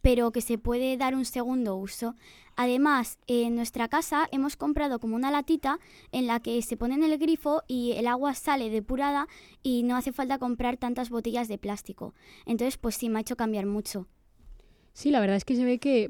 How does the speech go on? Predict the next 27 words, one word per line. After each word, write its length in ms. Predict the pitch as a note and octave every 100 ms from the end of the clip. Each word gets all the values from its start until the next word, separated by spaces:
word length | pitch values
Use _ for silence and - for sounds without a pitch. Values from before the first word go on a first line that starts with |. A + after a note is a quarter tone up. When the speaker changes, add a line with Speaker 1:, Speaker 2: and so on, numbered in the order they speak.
| -
Speaker 2:
poco 240 | A#3 B3+
a 80 | A#3+
poco 260 | B3+ B3
hemos 220 | C#4+ B3 -
ido 120 | A#3
dando 180 | A3+ A#3
esos 220 | B3+ A#3
pasos 260 | A#3+ C4+
para 180 | C4+ B3+
cuidar 280 | A3+ A3+ A3+
más 180 | A#3 A3+
el 80 | A#3
medio 240 | A#3 A#3
ambiente. 420 | A3+ G3+ F#3+ G3 - - -
Antes 340 | C4 C4 D#4 D4
de, 380 | D#4 D4+ D4+
de 100 | D4 C#4+
terminar, 460 | C#4 C#4+ A#3 G3+ -
me 120 | A#3
gustaría 340 | A3 B3 A#3+
preguntaros 440 | B3 D4 C4+ C#4 C4
también, 400 | C4+ A#3 G3 F#3+ - - -
si 180 | -
nos 160 | C4 A#3
está 160 | A3+ C#4
escuchando 520 | - F4 F4 D#4 C4
alguien 500 | G#3 G3 F#3+ F#3 F#3+